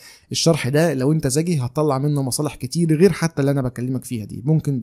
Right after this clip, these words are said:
جزئيه محدده تفتح معاك بحر، بحر مصالح وبحر فلوس، فركز معايا بالله عليك.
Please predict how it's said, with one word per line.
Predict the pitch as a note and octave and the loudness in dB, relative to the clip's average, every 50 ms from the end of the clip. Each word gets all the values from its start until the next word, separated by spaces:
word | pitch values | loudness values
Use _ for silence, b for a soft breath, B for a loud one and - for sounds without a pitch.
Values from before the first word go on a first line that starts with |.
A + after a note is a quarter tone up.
| - - | -2 -2
جزئيه | C3+ A#2+ - - F3+ F#3+ F#3+ F#3+ F#3+ F#3 b b b b b b b | -2 -2 2 2 4 6 6 6 4 4 b b b b b b b
محدده | C#3 - - C#3 A#2+ B2 C3 E3+ F#3 F#3+ | -8 -4 -4 -4 -4 0 0 2 2 2
تفتح | E3 - G3 F3+ - - - - D3 - - - | 2 2 2 0 0 -6 -6 -4 -4 -4 -4 -4
معاك | C#3 C3 C#3+ F#3 - - D3 | -4 -2 -2 -2 -4 -2 2
بحر، | D#3+ G3 F3+ - - C3 B2+ B2 B2 | 2 2 2 2 -2 -6 -6 -6 0
بحر | C#3 F#3 G3 - - D#3+ D#3 | 2 2 2 2 0 0 2
مصالح | D3 C#3 C3 - F3 F3+ F3+ F3 E3 - | 2 0 0 0 0 0 0 0 -2 0
وبحر | D3+ D3 D#3 F3+ E3+ - - - - - _ - - - | 0 2 2 2 2 0 -6 -16 -18 -18 _ -18 -18 -6
فلوس، | - D#3+ D#3+ C#3 A#2 - - - - - B B B B B B B | -2 0 0 0 2 2 2 2 2 0 B B B B B B B
فركز | - D3 D#3 - - D3+ A#2+ | -2 -2 0 0 0 0 0
معايا | B2 B2 B2+ B2 | 0 0 0 0
بالله | A#2+ A#2 A2+ G#2 | -2 -4 -4 -6
عليك. | G2+ G2+ - - - b | -8 -10 -12 -16 -20 b